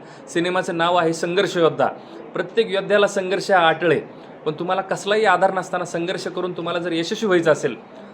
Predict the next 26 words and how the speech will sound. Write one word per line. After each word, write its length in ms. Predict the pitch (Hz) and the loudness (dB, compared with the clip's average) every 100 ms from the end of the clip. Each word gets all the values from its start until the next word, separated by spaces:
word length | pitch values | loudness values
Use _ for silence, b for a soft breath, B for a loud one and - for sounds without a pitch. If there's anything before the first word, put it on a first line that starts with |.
| - | -8
तर 80 | 147 | -6
तो 120 | 147 | -4
संघर्ष 400 | 151 156 156 156 | -4 -2 -2 -4
तुम्हाला 280 | 151 156 151 | -6 -4 -2
जरांगे 360 | 139 143 156 160 | 0 0 0 0
पाटलांसारखाच 720 | 156 156 175 160 170 196 - | 0 2 2 2 4 4 4
करावा 220 | 160 147 | 4 4
लागेल. 260 | 143 135 110 B B - | 2 -2 -6 B B -10
आणि 120 | 135 | -8
जरांगे 360 | 131 147 175 202 | 0 2 4 4
पाटलांनी 360 | 190 175 175 175 | 4 2 -2 -4
त्यांच्या 280 | 175 165 | -4 0
आयुष्यात 240 | 165 165 156 | 0 -2 -4
कसा 180 | 214 254 | 0 2
संघर्ष 380 | 214 214 208 - | 4 4 4 2
केला 240 | 170 156 113 - B B - | 2 2 2 -4 B B -6
हे 60 | |
पुरेपूर 440 | 165 180 247 262 247 | -2 2 4 6 6
बघायचं 360 | 196 185 175 | 6 6 2
असेल, 240 | 180 180 165 | -2 -4 -4
तर 60 | |
येणाऱ्या 340 | 165 165 165 165 | -2 0 0 0
चौदा 380 | - 170 185 | 0 2 4
जूनला 280 | 190 175 170 | 2 0 -2
म्हणजे 220 | 165 160 | -2 0
उद्या 320 | 165 170 170 | 2 4 4